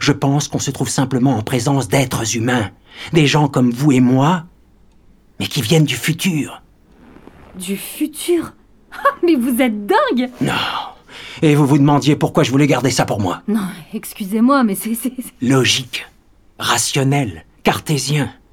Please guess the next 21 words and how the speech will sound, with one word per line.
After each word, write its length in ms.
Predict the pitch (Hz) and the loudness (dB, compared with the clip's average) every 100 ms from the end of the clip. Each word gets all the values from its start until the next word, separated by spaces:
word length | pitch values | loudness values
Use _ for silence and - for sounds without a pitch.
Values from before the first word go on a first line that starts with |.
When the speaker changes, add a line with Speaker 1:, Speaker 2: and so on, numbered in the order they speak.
| - - - - | -18 -12 -12 -2
Speaker 1:
C'est 140 | - | 2
une 120 | 135 127 | 4 4
thèse 220 | 147 - | 0 -2
complexe, 540 | 156 131 160 180 - | -4 -2 -2 -2 2
mais 100 | 156 | 2
qui 120 | 160 165 | 2 -2
se 160 | - | -4
tient, 340 | - 185 135 - _ _ - - _ | 0 0 0 -6 _ _ -20 -20 _
et 80 | 120 | -4
qui 120 | 143 | 2
mériterait 360 | 156 156 160 180 | 2 2 0 -2
d'être 300 | 117 - - | -4 -6 -6
vraiment 340 | - 175 185 | 2 2 2
étudiée. 640 | 135 156 123 160 139 - _ _ - | 0 -4 -2 -2 -2 -6 _ _ -10
Sauf 160 | 120 | -8
que 80 | - | -8
personne 420 | 135 139 - 135 | -4 -2 0 0
ne 60 | 113 | 2
l'envisage 420 | 107 113 113 104 | 0 -2 -4 -4
sérieusement, 460 | - 98 95 92 80 | -6 -6 -8 -8 -8
malheureusement. 440 | 73 76 - 78 | -10 -12 -12 -14